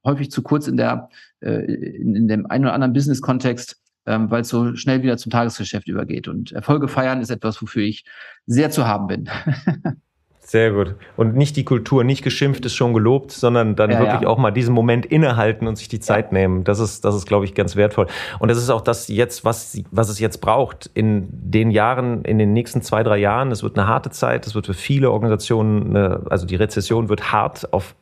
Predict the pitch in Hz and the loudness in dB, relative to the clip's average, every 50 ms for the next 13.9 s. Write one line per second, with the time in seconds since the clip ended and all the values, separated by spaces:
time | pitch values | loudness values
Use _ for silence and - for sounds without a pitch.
0 | _ - 180 165 143 123 - - 107 - 101 95 - - 87 95 95 113 135 135 | _ 0 2 2 2 2 0 -2 -4 -4 -6 -6 -6 -2 0 2 2 2 2 0
1 | 135 127 - 110 101 92 107 113 123 135 123 113 - - 117 117 120 120 120 117 | -2 -2 -2 -2 0 0 0 0 0 -2 -2 -4 -2 -4 -2 -2 0 0 0 0
2 | 101 - 101 110 120 - - - - - - - - 113 101 110 107 - - - | 2 2 2 2 0 -2 -4 -10 -14 -14 -12 -2 0 2 2 2 0 0 -4 -4
3 | _ 180 226 233 165 - - - 98 85 - - - 87 92 90 90 87 - 90 | _ 0 2 2 2 2 2 -2 -2 -2 -4 -6 -4 0 0 0 0 0 -4 -4
4 | 90 90 110 156 165 139 135 - - 107 110 113 127 110 - 147 160 170 170 160 | -2 0 0 0 0 -2 -6 -8 -4 -4 -2 -2 -2 -2 0 0 2 2 2 0
5 | - - - 190 - - - 160 156 175 190 190 - - 110 90 87 85 80 87 | 0 0 0 0 0 2 0 0 0 0 -2 -4 -2 0 2 2 2 2 0 -2
6 | 95 123 160 196 185 131 127 - - 151 160 156 139 131 127 139 139 - 123 107 | -2 0 0 0 -2 -2 -2 0 0 0 0 0 0 0 0 0 -2 -2 0 2
7 | 123 139 165 170 - 135 127 120 120 120 - - - _ - - 120 123 139 147 | 2 2 2 0 -4 -6 -4 -2 -2 -2 -2 -6 -12 _ -2 0 0 2 2 0
8 | 147 - 117 110 - 127 113 113 - - 120 123 120 - - - - - - _ | 0 0 -2 0 0 -2 -2 0 0 0 2 2 0 -2 -4 -10 -14 -16 -20 _
9 | _ _ - - _ 76 87 - - 135 - - 123 127 127 123 - - 110 104 | _ _ -20 -16 _ -4 -4 -2 0 -2 0 0 0 0 0 -2 0 -2 2 4
10 | 107 98 92 - 101 85 104 117 - 131 127 131 123 120 - - - 104 101 95 | 4 2 4 0 0 0 0 0 2 2 2 2 2 0 0 0 2 2 2 2
11 | 92 98 98 - - - - - 107 95 85 104 98 104 98 - 117 127 143 - | 2 0 -2 -4 -6 -8 -6 -4 -4 -2 0 0 0 0 0 2 2 0 0 -2
12 | - - - - - - - 117 113 123 127 120 117 120 113 117 117 110 110 107 | -6 -10 -12 -12 -8 -2 2 4 4 4 4 4 4 2 2 2 2 2 2 0
13 | 107 - - - - - 87 87 - - 107 110 110 - - - - | 0 -2 -6 -10 -14 -12 -8 -6 -4 -2 -2 -2 -2 -2 -2 -2 -2